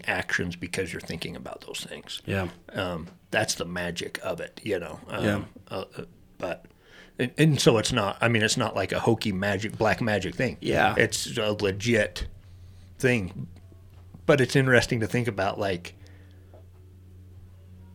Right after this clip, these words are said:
Speaker 1: why are we so, why is our, as a, as a people,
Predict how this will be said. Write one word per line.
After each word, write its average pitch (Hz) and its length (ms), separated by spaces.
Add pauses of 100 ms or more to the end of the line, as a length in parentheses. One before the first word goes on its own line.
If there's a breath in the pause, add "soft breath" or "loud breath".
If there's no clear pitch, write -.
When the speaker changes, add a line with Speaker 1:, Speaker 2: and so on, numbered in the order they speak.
(920 soft breath)
Speaker 1:
why 110 800
are 110 160
we 104 180
so, 107 480
why 127 240
is 139 160
our, 110 240 (440)
as 135 160
a, - 200
as 131 120
a 120 80
people, 101 600